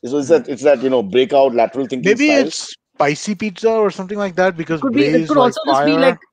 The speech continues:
Speaker 3: it could also just be targeted to a younger audience, maybe. Uh,
Speaker 1: Maybe he's
Speaker 3: maybe
Speaker 1: just
Speaker 3: like
Speaker 1: put
Speaker 3: Blaze kind of
Speaker 1: Michelin
Speaker 3: sounds like a
Speaker 1: Chris in
Speaker 3: younger word.
Speaker 1: office and somebody else has done the naming and everything else.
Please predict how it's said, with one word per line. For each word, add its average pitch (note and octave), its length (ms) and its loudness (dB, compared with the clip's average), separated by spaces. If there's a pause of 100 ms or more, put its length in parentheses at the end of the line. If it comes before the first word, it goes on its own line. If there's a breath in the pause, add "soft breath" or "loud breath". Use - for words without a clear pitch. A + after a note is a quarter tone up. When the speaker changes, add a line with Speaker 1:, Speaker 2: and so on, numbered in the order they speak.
(580)
Speaker 3:
it G3+ 80 -12
could A#3+ 80 0
also C4 180 2
just C#4 140 0
be D4 80 2
targeted G3+ 440 0
to A3+ 300 -6
a F#3+ 80 2
younger E3+ 300 2
audience, F#3 360 0
maybe. G#3 440 -6 (160)
Uh, E3 360 -2
Speaker 1:
Maybe C4+ 180 4
he's D#4+ 160 4
Speaker 3:
maybe G3+ 60 -2
Speaker 1:
just C4+ 160 0
Speaker 3:
like C4+ 100 -2
Speaker 1:
put F3+ 60 -2
Speaker 3:
Blaze D#3 280 2
kind D3+ 160 -4
of D3 60 -2
Speaker 1:
Michelin - 140 -6 (140)
Speaker 3:
sounds - 140 0
like - 100 -8
a D3 40 -6
Speaker 1:
Chris C#3 180 0
in - 80 -2
Speaker 3:
younger C#4+ 120 2
word. F3 100 -6
Speaker 1:
office B3 180 -10
and C#4 80 -2 (220)
somebody - 260 -2
else C#5 100 -2 (120)
has D4 100 -8
done C#3 200 -4
the D3 60 -2
naming C3 340 -4
and A2+ 100 -6
everything A2+ 260 -12
else. F#2+ 300 -12